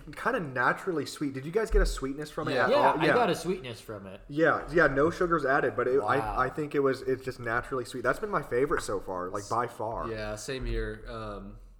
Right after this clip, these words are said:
Speaker 2: yeah, I, at first, when I first took a drink of it, I thought it was a little watery, but, like,
Speaker 1: Yeah.
Speaker 2: then the aftertaste set in, and that's what changed my mind, and I'm like, "Wow, this is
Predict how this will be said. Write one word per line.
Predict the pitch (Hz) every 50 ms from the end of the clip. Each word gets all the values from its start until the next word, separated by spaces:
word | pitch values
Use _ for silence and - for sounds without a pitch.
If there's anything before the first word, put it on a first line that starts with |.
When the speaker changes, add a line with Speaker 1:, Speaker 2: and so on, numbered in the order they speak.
| - _ _ - - - - - _ - - - -
Speaker 2:
yeah, | - 123 127 117 107
I, | - 127 -
at | - - 135 131 95 - 101 -
first, | - 127 143 170 - -
when | 147 131
I | 117
first | - - - 117 120 - -
took | 139 131
a | 139
drink | 135 139 135 131
of | 135 139
it, | 147 143 - -
I | 117
thought | 107 110 127 123
it | 123
was | 120 117 110
a | 104
little | 104 113 117 110 101
watery, | 92 90 101 113 131 135 143 147 156
but, | 156 143 123 127 113 107 -
like, | 120 117 107 104 147
Speaker 1:
Yeah. | 151 143 131 107 98
Speaker 2:
then | 131 135 143 147
the | 135 127 -
aftertaste | 123 127 135 - - 139 120 - 139 120 117 113 -
set | 131 117 113 120
in, | 120 117 113
and | 110 104
that's | 110 117 123 - -
what | 120 104 95
changed | - 123 120 113 104
my | 117 107 101
mind, | 104 107 110 107 101
and | 104 101
I'm | 104
like, | 101 92 - -
"Wow, | 107 110 92 85
this | 104 107 110
is | 107 95 -